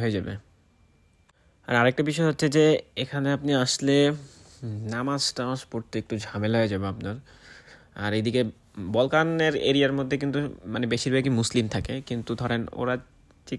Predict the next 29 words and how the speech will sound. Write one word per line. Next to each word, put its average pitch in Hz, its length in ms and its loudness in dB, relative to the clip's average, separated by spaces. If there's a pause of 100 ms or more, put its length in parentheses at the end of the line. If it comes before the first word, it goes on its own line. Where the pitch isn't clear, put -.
কী 143 160 -4
টাইপের 147 340 2
মুসলিম, 113 300 0 (540)
এটা - 160 -4
এখানে 117 200 0
না 113 200 0
আসলে 123 240 -2
আসলে 113 200 -2
আপনারা 107 240 -4
বুঝবেন 104 280 -2
না। 104 60 -2 (920)
তো 117 100 2 (1200)
নামাজের 131 420 2
জন্য 127 160 0 (100)
একটু - 220 -4
প্যারা 113 240 0
খাবেন 101 280 -6
আপনারা। 95 260 -6 (1080)
যদি 113 180 2 (120)
কোম্পানির 120 420 0
মালিক 120 240 0
যদি 120 120 0 (100)
ভালো 117 200 2 (120)
হয়, 117 240 2
যদি 113 120 -4 (100)
মুসলমান 123 420 -4
হয়, 127 180 -4
তাহলে 110 260 -4
আপনারা - 180 -10